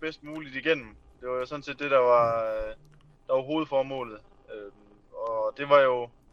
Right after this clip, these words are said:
når vi havde vores, øh, vores nedrykningsår, det er jo med at få, få A G F op i en,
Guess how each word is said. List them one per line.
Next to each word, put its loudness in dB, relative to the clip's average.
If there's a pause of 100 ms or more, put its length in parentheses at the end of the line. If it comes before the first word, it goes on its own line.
(720)
når -8
vi -10
havde 2
vores, 0
øh, -8
vores -8
nedrykningsår, 0
det -4
er -2
jo 0
med 4
at 8
få, 0
få 4
A 4
G -2
F -4
op 4
i -12
en, -16